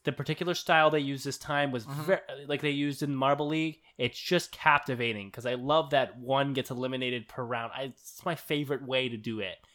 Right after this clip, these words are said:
Speaker 2: Right.
Speaker 1: So I gotta say, man, um, listen, I just wanna remind you guys the ratings of the other three events. I think it was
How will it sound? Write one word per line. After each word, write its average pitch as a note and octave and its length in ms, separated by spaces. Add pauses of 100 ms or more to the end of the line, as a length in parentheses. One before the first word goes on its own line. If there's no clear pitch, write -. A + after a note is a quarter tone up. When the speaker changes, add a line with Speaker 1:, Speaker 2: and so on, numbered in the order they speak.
Speaker 2:
Right. A2+ 440
Speaker 1:
So - 160
I D3+ 140
gotta E3+ 400
say, G3 580
man, D#3 680
um, C#3+ 760 (1080)
listen, E3+ 340 (180)
I E3 160
just A#3 180
wanna G#3 160
remind D3+ 540
you D#3+ 80
guys C#3 240
the C3+ 100
ratings C3 400
of A#2+ 60
the A#2 140
other B2 180
three A#2+ 240
events. G#2 380
I C3+ 120
think F#3 220
it G3 60
was C#3 280